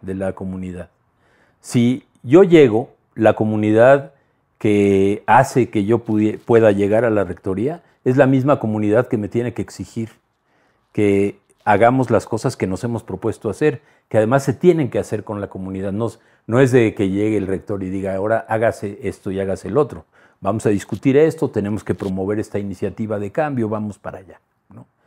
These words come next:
Este, y bueno, casi lo puedo decir de broma, eh, en el tema de las mujeres, mi, mi compañera es una conocida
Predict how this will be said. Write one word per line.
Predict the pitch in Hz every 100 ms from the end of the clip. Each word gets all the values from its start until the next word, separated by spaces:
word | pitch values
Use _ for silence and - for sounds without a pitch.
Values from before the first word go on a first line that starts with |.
| _ _ _ -
Este, | 107 101 - 104 98 98 95 98 -
y | 101 98 98 95 95
bueno, | 127 123 107
casi | 107 117 117 107 101
lo | 98
puedo | - 117
decir | 104 113 104
de |
broma, | 98 107 110 92 _ _ _ _
eh, | 117 101 101
en | 98
el | 101
tema | 139 127 120
de | 107
las | 98
mujeres, | 104 98 123 123 127 - -
mi, | 110 101 101 101 98 95 98 -
mi | 101 95 95 95 95 92 92 92 92 90 90 _ -
compañera | 104 98 101 120 120 123 120
es | 101 -
una | 104 95
conocida | 90 95 90 - 104 95 85